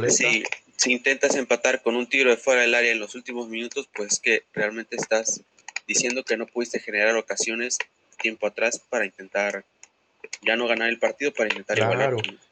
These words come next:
Speaker 1: Y, y como lo dijo bien Fede en, en la clase que tuvimos el día de ayer,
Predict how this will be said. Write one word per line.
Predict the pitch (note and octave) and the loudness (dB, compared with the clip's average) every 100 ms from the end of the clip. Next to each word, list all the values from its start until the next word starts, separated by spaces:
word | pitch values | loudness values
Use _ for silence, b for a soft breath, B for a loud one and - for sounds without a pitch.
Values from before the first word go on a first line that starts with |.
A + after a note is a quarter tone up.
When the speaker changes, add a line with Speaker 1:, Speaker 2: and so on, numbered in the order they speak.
| - | -4
Speaker 1:
Y, | C#3+ D3 | -4 -4
y | |
como | C3+ D3 D3 | -6 0 4
lo | D3 | 4
dijo | F#3+ G#3 | 4 2
bien | G3 G3+ G3 | 2 -2 -2
Fede | F3+ F#3 F3+ D3 | -2 0 2 0
en, | B2 A#2+ | -2 -8
en | A#2 A2+ A2 | -8 -8 -4
la | A2 | -6
clase | - C#3+ C#3+ | -4 -8 -8
que | B2+ | -12
tuvimos | A#2 C#3 B2+ | -6 -6 -6
el | G#2+ | -6
día | A2 B2+ | -4 -2
de | |
ayer, | A2 G2+ B2 | -2 -2 -8